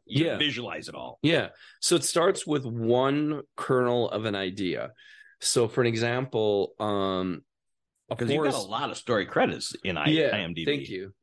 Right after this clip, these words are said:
Speaker 2: Um,
Speaker 1: Which is great.
Speaker 2: and like, f-,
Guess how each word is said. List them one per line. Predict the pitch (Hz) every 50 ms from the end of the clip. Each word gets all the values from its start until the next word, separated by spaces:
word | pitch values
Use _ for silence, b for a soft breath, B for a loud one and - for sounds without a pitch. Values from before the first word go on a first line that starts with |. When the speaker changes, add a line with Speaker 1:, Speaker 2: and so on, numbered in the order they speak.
| _ _
Speaker 2:
Um, | - 123 123 120 120 117 117 117 113 113 113 110 107
Speaker 1:
Which | - 101 -
is | 90 80 73
great. | - 87 95 113 113 - - - _ _ _ -
Speaker 2:
and | 113 131 135 131 127 127 127 123 113 - -
like, | 127 127 127 123
f-, | 123 - -